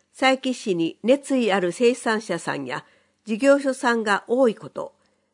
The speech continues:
素晴らしい品がたくさんあることを知っていました。そういったところにスポットを当て、ピーアールのお手伝いができることに喜びを感じています。伊藤さん、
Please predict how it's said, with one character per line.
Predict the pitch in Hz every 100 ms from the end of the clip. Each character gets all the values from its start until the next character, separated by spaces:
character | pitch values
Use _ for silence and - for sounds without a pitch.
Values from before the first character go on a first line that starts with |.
| _
素 | -
晴 | 226 247
ら | 254
し | - 233
い |
品 | 214 196 196 180
が | 175 -
た | 196
く | 202
さ | 311 285
ん | 247
あ |
る | 247
こ | 233 175
と | 165
を | 139
知 | -
っ | 160
て | - 202
い |
ま | 170 170
し |
た。 | - - - _ _ _ _ _ _
そ | - 294
う | 311
い |
っ |
た | 294 285
と | 277
こ | 262 240
ろ | 226
に | 165 -
ス | - 226
ポ | -
ッ | 190 -
ト | 180
を | 139
当 |
て、 | - 151 160 _ _ _
ピ | - 262 262
ー | 247
ア |
ー | 226
ル | 185
の | 175 165
お | -
手 | 175 277
伝 | 294 285 233
い |
が | 190
で | 180 196
き | 247
る | 208
こ | 175
と | 175
に | 160 147
喜 | - 196 262 269
び | 226 226
を |
感 | 220 190 175
じ | 170
て | -
い | 147
ま | 135 160
す。 | - _ _ _ _ _ _ _ _ _ _ _
伊 | 202
藤 | 202 240 240
さ | - 160
ん、 | -